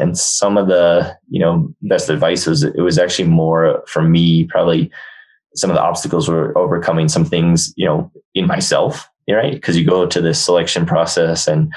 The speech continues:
"Oh, am I good enough? Oh, can I ha-, can I hang? Oh, they're such great skiers." You know, there's a lot of stuff that's happening that you're, you are actually not helping yourself, you know, get better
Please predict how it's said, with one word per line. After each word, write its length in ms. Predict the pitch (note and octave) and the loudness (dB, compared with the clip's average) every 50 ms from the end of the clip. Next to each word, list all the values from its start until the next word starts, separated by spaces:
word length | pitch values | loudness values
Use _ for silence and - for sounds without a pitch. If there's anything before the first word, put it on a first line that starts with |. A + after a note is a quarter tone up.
| - - - - - _ - | -10 -12 -12 -16 -16 _ -4
"Oh, 180 | E2 F2+ F2 F2 | 0 0 2 2
am 80 | E2+ | 2
I 80 | E2+ E2 | 2 2
good 180 | F2 F#2 F2 | 2 2 2
enough? 480 | E2+ E2 E2+ E2 E2 E2 E2 - - - - - | 2 2 2 2 2 2 0 -2 -6 -4 -2 0
Oh, 420 | F#2 F2 F2 F2 E2+ E2 E2 E2+ - - - _ _ _ | 2 2 2 2 2 0 -2 -4 -8 -14 -20 _ _ _
can 120 | - G#2+ F#2+ | -6 -4 -2
I 120 | F2 E2+ | 0 0
ha-, 520 | E2 - F2+ F2 - - F2+ F#2 - F2 - | 0 0 0 -2 -2 -2 -2 -2 -4 -4 -4
can 100 | - G#2+ F#2 | -4 -4 -2
I 40 | E2+ | -2
hang? 480 | D#2+ - F#2 F2 F2 F2 F2 E2+ D#2 D#2 | -2 -2 0 0 0 2 2 2 2 2
Oh, 340 | F2 F#2+ F#2 F#2 F2 F2 - - - - - - - _ | 2 2 2 0 0 -2 -6 -12 -16 -16 -16 -16 -8 _
they're 100 | - F#2 | -4 -2
such 240 | - A2+ G2 F#2+ - | -2 -2 -4 -4 -4
great 180 | - F#2+ F#2 D#2+ | -4 -4 -4 -4
skiers." 560 | - - - F#2+ F2 F2+ F2 F2 F2+ F2+ - | -6 -6 -4 -2 0 0 0 0 0 -2 -2
You 60 | F#2+ F#2 | 0 0
know, 120 | F2+ E2+ | 0 2
there's 160 | F2 F2+ F2+ F2+ | 2 2 2 2
a 60 | F2+ | 2
lot 280 | E2+ F2 F2+ F#2 F#2 F#2 | 2 2 2 2 4 4
of 220 | F#2 E2+ D#2+ - - - - - _ | 2 2 0 -2 -8 -12 -16 -16 _
stuff 440 | - - - - F#2+ F2+ F2 F2 - | -10 -8 -4 -2 -2 -2 -2 -2 -2
that's 200 | F2+ D#2+ D2+ - | -2 -4 -2 -2
happening 520 | - F2+ F2 - E2 D#2+ D#2 D2+ D#2+ D#2+ - - - - - - - _ _ _ _ - | -2 -2 0 0 0 0 2 2 2 0 -2 -8 -16 -18 -20 -20 -20 _ _ _ _ -4
that 260 | - F#2 F2+ D#2+ - | -2 0 0 0 0
you're, 260 | - F2 F2 - - - | 0 0 0 -2 -2 -2
you 420 | D2+ E2+ F#2 G2 G#2 G#2 F#2 E2+ | 0 2 2 4 4 4 4 4
are 100 | E2 E2+ | 4 4
actually 280 | F2 F2 F2 - - E2+ | 2 2 0 0 -2 0
not 200 | F2 F2 E2+ - | 0 0 0 0
helping 340 | F2+ F#2 F#2+ - E2 E2 D#2+ | -2 -2 0 0 2 2 2
yourself, 720 | E2 E2 D#2 - - F#2+ F2+ E2+ E2 D2+ - - - - _ _ _ _ _ _ _ _ - | 2 2 0 0 2 2 4 4 2 0 -4 -8 -12 -14 _ _ _ _ _ _ _ _ -2
you 80 | F#2+ F2 | -2 0
know, 80 | D#2+ | 0
get 260 | E2 F2 E2+ D#2+ B1+ | 0 0 0 0 2
better 420 | D#2 F2 E2+ E2 E2 D#2+ E2 D2+ | 2 2 2 2 0 0 0 -2